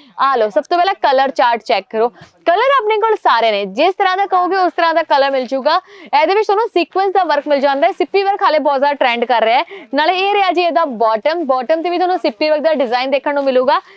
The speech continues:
ਤੇ ਇਹ ਹੈ ਜੀ ਇਹਦਾ ਦੁਪੱਟਾ, ਲਓ ਚੈੱਕ ਕਰੋ, ਪੂਰਾ ਦੁਪੱਟਾ ਵੀਵਿੰਗ ਵਾਲਾ। ਚਲੋ ਇੱਕ ਹੋਰ ਆਰਟੀਕਲ ਦਿਖਾਉਂਦੇ ਹਾਂ। Most demandable ਤੇ ਟ੍ਰੈਂਡਿੰਗ ਕਲੈਕਸ਼ਨ ਹੈ ਸਾਡਾ ਇਹ ਇਸ ਕਾਊਂਟਰ ਦਾ। ਤੁਹਾਨੂੰ ਪਤਾ ਹੈ ਸਭ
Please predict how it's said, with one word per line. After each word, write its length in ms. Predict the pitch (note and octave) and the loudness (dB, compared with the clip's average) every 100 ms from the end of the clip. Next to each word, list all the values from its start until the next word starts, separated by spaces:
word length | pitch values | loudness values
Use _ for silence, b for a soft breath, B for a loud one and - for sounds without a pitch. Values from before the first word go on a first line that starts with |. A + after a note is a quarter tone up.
| B - | B -4
ਤੇ 100 | F4 | 0
ਇਹ 280 | F4+ G#4+ | 2 2
ਹੈ 100 | G#4 | 2
ਜੀ 120 | E4+ F#4 | 2 0
ਇਹਦਾ 240 | F4+ F#4+ | 0 -2
ਦੁਪੱਟਾ, 560 | D#4 C#4 C4 A#3 - C#4 | 0 -2 -2 -4 -2 0
ਲਓ 160 | C#4 C4+ | 0 -2
ਚੈੱਕ 220 | D#4 A3+ - | -2 -2 -2
ਕਰੋ, 240 | A3 E3 - _ _ _ _ _ - - | -4 -4 -10 _ _ _ _ _ -20 -4
ਪੂਰਾ 260 | D#4 F4 F#4 | 0 2 2
ਦੁਪੱਟਾ 460 | D#4 D4 A#3+ E4 F4+ | 0 -2 0 0 0
ਵੀਵਿੰਗ 380 | A#3+ C#4+ D#4+ D4 | 0 0 0 0
ਵਾਲਾ। 200 | G#3 F3+ C#4+ F4 - | 2 0 -4 -20 -6
ਚਲੋ 160 | F4+ F#4 | 0 0
ਇੱਕ 120 | F#4+ | 2
ਹੋਰ 300 | G4 D#4+ D#4 | 2 2 2
ਆਰਟੀਕਲ 380 | D#4+ C#4 D4 D4+ | 0 0 0 0
ਦਿਖਾਉਂਦੇ 340 | D4 D4+ C4 | 0 0 0
ਹਾਂ। 80 | D#4+ | 0
Most 360 | D#4+ E4+ B4 A4+ | 2 2 2 0
demandable 520 | G4 F#4 F4+ F4+ F#4 | 0 0 0 0 0
ਤੇ 100 | F#4+ | -2
ਟ੍ਰੈਂਡਿੰਗ 400 | F4+ D#4+ E4 F#4+ | 0 0 0 0
ਕਲੈਕਸ਼ਨ 340 | F4 F4 F4+ E4+ | 0 0 2 0
ਹੈ 60 | F4 | 2
ਸਾਡਾ 300 | E4 C#4+ E4 | 0 2 0
ਇਹ 280 | D#4+ E4+ - F4+ | 0 0 0 -2
ਇਸ 120 | - | 0
ਕਾਊਂਟਰ 400 | E4 C#4 C#4 D#4+ | 0 0 0 0
ਦਾ। 120 | D4 A3+ E4+ G4+ - | 2 -2 -4 -12 -2
ਤੁਹਾਨੂੰ 200 | F4 G#4 | 0 0
ਪਤਾ 160 | F#4+ | 0
ਹੈ 100 | A4 | -2
ਸਭ 160 | A4 E4 | 0 -2